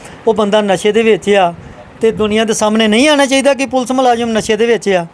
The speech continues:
ਇਸੇ ਕਰਕੇ ਰੋਕਿਆ ਨਾ ਉਹਨੇ, ਇਸੇ ਕਰਕੇ ਇਸ ਦੇ ਗੱਲ ਪਿਆ, ਉਹ ਇਹਨੂੰ ਸੱਟਾਂ ਲਾਈਆਂ। ਜੇ, ਜੇ ਤੁਹਾਨੂੰ ਇੰਨਾ ਡਰ ਆ ਤੇ ਆਪਣੀ ਡਿਊਟੀ ਤਰੀਕੇ ਨਾਲ ਨਿਭਾਓ ਨਾ, ਆਪਣੀ ਡਿਊਟੀ ਨੂੰ ਤਰੀਕੇ ਨਾਲ ਨਿਭਾਓ।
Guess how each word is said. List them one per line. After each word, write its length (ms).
ਇਸੇ 240
ਕਰਕੇ 320
ਰੋਕਿਆ 360
ਨਾ 120
ਉਹਨੇ, 300
ਇਸੇ 280
ਕਰਕੇ 340
ਇਸ 160
ਦੇ 160
ਗੱਲ 220
ਪਿਆ, 240
ਉਹ 180
ਇਹਨੂੰ 180
ਸੱਟਾਂ 340
ਲਾਈਆਂ। 400
ਜੇ, 180
ਜੇ 220
ਤੁਹਾਨੂੰ 300
ਇੰਨਾ 220
ਡਰ 260
ਆ 80
ਤੇ 120
ਆਪਣੀ 260
ਡਿਊਟੀ 320
ਤਰੀਕੇ 380
ਨਾਲ 240
ਨਿਭਾਓ 320
ਨਾ, 260
ਆਪਣੀ 240
ਡਿਊਟੀ 280
ਨੂੰ 120
ਤਰੀਕੇ 320
ਨਾਲ 220
ਨਿਭਾਓ। 380